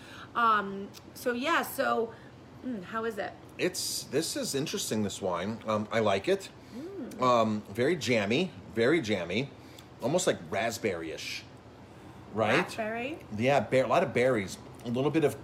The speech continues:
Speaker 2: maybe, is it clove, clove or some, some kind of spice in there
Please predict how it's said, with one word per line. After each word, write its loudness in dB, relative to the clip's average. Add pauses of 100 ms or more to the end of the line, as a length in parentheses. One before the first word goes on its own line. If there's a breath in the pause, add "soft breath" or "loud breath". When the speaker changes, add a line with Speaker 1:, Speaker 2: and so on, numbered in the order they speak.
Speaker 2:
maybe, 0 (320 loud breath)
is -8
it 0
clove, 4 (1040)
clove 4
or 0
some, 0
some -2
kind 0
of 0
spice 0
in -2
there 0